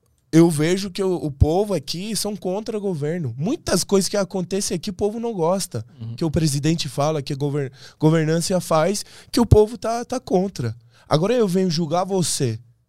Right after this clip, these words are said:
Speaker 1: pelo que aconteceu aqui, o governo, o, o presidente fez.
Speaker 2: Uhum.
Speaker 1: Pô, é injusto com você isso.
Speaker 2: Quais são as,
Speaker 1: Entendeu?
Speaker 2: a, a, as principais atitudes ou ações lá do governo, é, que são atitudes bem conservadoras e tradicionais,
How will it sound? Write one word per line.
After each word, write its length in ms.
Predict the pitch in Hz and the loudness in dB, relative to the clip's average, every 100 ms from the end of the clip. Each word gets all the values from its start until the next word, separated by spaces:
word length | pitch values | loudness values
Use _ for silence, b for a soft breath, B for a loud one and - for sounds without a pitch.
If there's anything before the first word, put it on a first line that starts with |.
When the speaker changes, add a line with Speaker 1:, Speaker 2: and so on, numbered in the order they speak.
| _ | _
Speaker 1:
pelo 160 | - 147 | -4 -2
que 100 | 135 | 0
aconteceu 720 | 135 165 160 135 - 180 220 | -4 -2 -4 -4 -4 -4 -2
aqui, 460 | 151 - 185 185 123 - _ _ _ _ _ _ _ | -4 -6 -6 -6 -6 -12 _ _ _ _ _ _ _
o 160 | 135 131 | -6 -4
governo, 500 | 120 127 151 202 165 - | 0 2 2 0 -2 -4
o, 380 | 131 120 107 120 | -6 -4 -4 -4
o 40 | |
presidente 560 | 113 135 123 127 180 - | -4 -2 -2 -2 -2 -4
fez. 380 | 185 208 165 - - | -6 -4 -6 -8 -10
Speaker 2:
Uhum. 220 | 120 113 - - _ _ _ _ _ _ _ - | -6 -6 -6 -12 _ _ _ _ _ _ _ 2
Speaker 1:
Pô, 180 | 175 120 | 4 4
é 220 | - 170 | 0 -2
injusto 560 | 214 302 220 254 - | -2 -4 -6 -6 -8
com 200 | 180 156 | -4 -4
você 280 | 120 113 110 | -2 -4 -6
isso. 360 | 101 - - - _ - | -8 -8 -12 -14 _ 0
Speaker 2:
Quais 180 | 151 - | 2 4
são 140 | 180 | 2
as, 80 | 156 | 0
Speaker 1:
Entendeu? 200 | 135 143 | -4 -4
Speaker 2:
a, 40 | |
a, 440 | 131 123 123 113 113 | -6 -8 -10 -10 -12
as 140 | 117 | -12
principais 500 | - 131 123 131 131 | -10 -8 -6 -4 -2
atitudes 500 | 131 - - 139 127 | -2 -6 -4 -4 -2
ou 100 | 127 | -2
ações 340 | 120 - 131 127 | -4 -4 -4 -4
lá 120 | 127 | -4
do 120 | 127 131 | -4 -2
governo, 720 | 139 127 113 135 147 170 190 - _ - | 0 0 0 0 2 0 -2 -6 _ -2
é, 300 | 127 123 120 | 2 2 2
que 160 | - | -2
são 480 | 127 139 131 127 120 | 0 4 4 4 2
atitudes 420 | 113 113 - 139 | -4 -6 -2 -2
bem 140 | 123 143 | 0 -2
conservadoras 640 | 156 156 143 123 135 139 | -2 -2 -2 -2 -2 -2
e 40 | 123 | -4
tradicionais, 760 | 123 117 143 120 123 143 - | -8 -6 -6 -4 -4 -6 -8